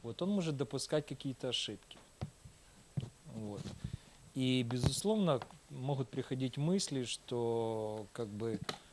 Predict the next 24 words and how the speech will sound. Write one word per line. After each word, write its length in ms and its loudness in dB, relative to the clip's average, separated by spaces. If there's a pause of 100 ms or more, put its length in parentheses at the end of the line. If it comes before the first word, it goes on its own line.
(380)
ну, 280 -2
этот 200 2
человек, 500 2
это 180 -2
служитель, 580 0
где-то 300 -2
может 320 -4
терять 360 0
авторитет 680 0
или 140 0
так 240 -6
далее. 280 -6
Но 120 -4
для 120 0
меня 240 2
очень 260 2
колоссальный 540 0
пример, 340 0
один 220 0
из 120 0
его 140 4
помощников 640 -2
в 40 -4
церкви, 480 2